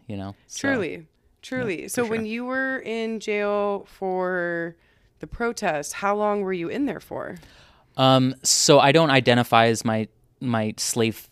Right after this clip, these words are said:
Speaker 1: fiction, the name that was, like, assigned to me at birth, like,
Speaker 2: Mm-hmm.
Speaker 1: John Edward Rodriguez the third, like, who the fuck is gonna remember that name? Like, you know what I mean? Like, it's not mine. It's like a hand-me-down.
Speaker 2: Okay.
Speaker 1: I mean, I love my grandfather, you know, but,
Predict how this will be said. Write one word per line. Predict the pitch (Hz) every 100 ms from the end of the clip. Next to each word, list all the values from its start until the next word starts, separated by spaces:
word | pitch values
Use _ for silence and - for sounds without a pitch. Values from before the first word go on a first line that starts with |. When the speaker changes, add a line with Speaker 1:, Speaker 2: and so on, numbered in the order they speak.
| _ _
Speaker 1:
fiction, | 123 - - 127
the | 120
name | 110 113
that | 110
was, | 107 107
like, | 98
assigned | - - 101 107 107
to | 113
me | 113
at |
birth, | - 117 131 -
like, | 101
Speaker 2:
Mm-hmm. | 202 202 160 180 220 -
Speaker 1:
John | - - 80
Edward | 170 92 90
Rodriguez | 95 95 101 -
the | 110
third, | 107 101 104 -
like, | 92 - -
who | -
the | 101
fuck | 98
is | 92
gonna | - 92
remember | 92 90 104
that | 107
name? | 107 107 -
Like, | 113 101 -
you | 117
know | 113
what | 110
I |
mean? | 110 107
Like, | 98 98 - - _ _ -
it's | 117 -
not | 107 98
mine. | 98 98
It's | 104 -
like | 98
a | 95
hand-me-down. | 101 101 104 123 143 _ -
Speaker 2:
Okay. | 190 185 185
Speaker 1:
I | 104
mean, | 98
I | 95
love | 95 95
my | 95
grandfather, | 95 92 - 95 104 98
you | 98
know, | 92 92
but, | 95 92